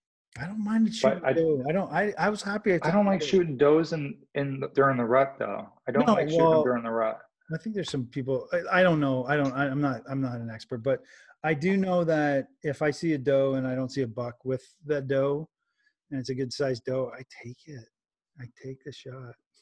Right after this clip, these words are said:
Speaker 2: Yeah, I mean, if I saw grandma walking by, you know, and I knew she wasn't fertile anymore, yeah, I'd probably do it too.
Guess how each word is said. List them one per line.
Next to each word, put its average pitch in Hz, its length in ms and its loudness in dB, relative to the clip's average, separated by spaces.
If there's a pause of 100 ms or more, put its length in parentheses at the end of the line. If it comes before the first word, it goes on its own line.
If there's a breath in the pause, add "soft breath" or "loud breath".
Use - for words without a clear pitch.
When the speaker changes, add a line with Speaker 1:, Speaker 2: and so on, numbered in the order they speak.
Speaker 2:
Yeah, 220 340 -2
I 165 60 -2
mean, 180 140 -6
if 180 160 -6
I 175 80 0
saw 190 220 0
grandma 143 400 0
walking 120 400 0
by, 117 380 2 (120)
you 131 120 -2
know, 120 240 0
and 123 140 -2
I 120 60 0
knew 127 180 -2
she 131 160 -4
wasn't 120 320 -2
fertile 131 300 2
anymore, 107 380 -4
yeah, 113 160 -2
I'd - 100 -14
probably 113 220 2
do 110 100 -6
it - 140 -10
too. 110 300 -2